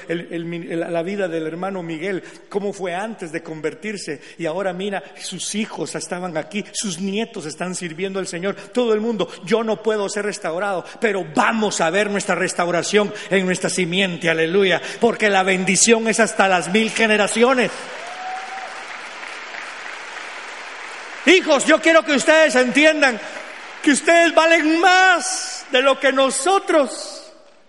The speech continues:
podemos expresarle. No se porten bien solamente para honrarnos, sino porque es la misión suya de que ahora nosotros vamos a decir: "Gracias, Padre, porque para siempre es tu misericordia.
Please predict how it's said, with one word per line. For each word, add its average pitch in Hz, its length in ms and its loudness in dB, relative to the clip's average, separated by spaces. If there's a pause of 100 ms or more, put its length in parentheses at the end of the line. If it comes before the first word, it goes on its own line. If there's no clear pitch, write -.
(120)
podemos 269 460 -2
expresarle. 240 880 -6 (1080)
No 311 160 4
se 330 160 4
porten 311 460 2
bien 294 200 2
solamente 294 600 2
para 226 260 2
honrarnos, 233 920 -2 (180)
sino 226 320 -4
porque 240 360 2
es 269 120 0
la 285 140 2
misión 262 560 0
suya 269 480 2 (240)
de 247 120 4
que 247 120 -2
ahora 254 280 4
nosotros 254 540 2
vamos 254 240 2
a 214 80 -2
decir: 247 160 -2
"Gracias, 254 680 4
Padre, 233 520 2 (240)
porque 254 280 4
para 220 300 4
siempre 254 760 6
es - 360 -2
tu 277 160 6
misericordia. 233 960 4